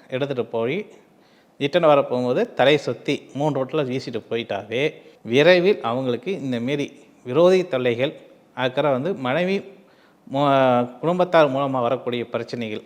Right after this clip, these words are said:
இது எல்லாத்திலிருந்து விடுபடக்கூடிய ஒரு வாய்ப்பினை உண்டாகும். பெண்களுக்கும் அதே மாரி தான். பெண்களுக்கு முழுக்க முழுக்க என்ன கேட்டிங்கன்னா, வாய் துடுக்குன்னு சொல்லுவாங்க. அப்போ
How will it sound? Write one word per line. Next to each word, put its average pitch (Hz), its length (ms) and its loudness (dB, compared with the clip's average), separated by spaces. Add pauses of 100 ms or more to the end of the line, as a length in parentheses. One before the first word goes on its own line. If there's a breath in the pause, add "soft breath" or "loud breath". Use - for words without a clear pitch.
(120)
இது 117 160 -8
எல்லாத்திலிருந்து 139 800 -4
விடுபடக்கூடிய 110 580 -8
ஒரு 101 140 -8
வாய்ப்பினை 120 380 -6 (420 loud breath)
உண்டாகும். 104 560 -8 (420)
பெண்களுக்கும் 202 680 4 (160)
அதே 135 260 2
மாரி 117 280 -2
தான். 120 180 -6 (280)
பெண்களுக்கு 170 540 -2
முழுக்க 147 280 -6
முழுக்க 143 200 -4
என்ன 127 100 -6
கேட்டிங்கன்னா, 127 300 -4 (560 soft breath)
வாய் 160 360 4
துடுக்குன்னு 151 440 -2
சொல்லுவாங்க. 110 380 -8 (460 soft breath)
அப்போ 120 340 -4